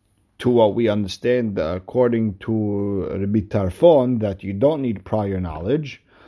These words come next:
Um, you could only, you could just give one korban because whatever you found out in between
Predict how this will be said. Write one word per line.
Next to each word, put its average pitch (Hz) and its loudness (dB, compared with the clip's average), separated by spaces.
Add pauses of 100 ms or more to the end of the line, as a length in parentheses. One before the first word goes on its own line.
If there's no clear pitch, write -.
(140)
Um, 127 -2
you 143 0
could 143 0
only, 165 2
you 147 -2
could 135 -8
just 127 -6
give 147 0
one 120 0
korban 147 2
because 110 -2
whatever 127 0
you 123 0
found 131 -2
out 127 0
in 120 0
between 131 -2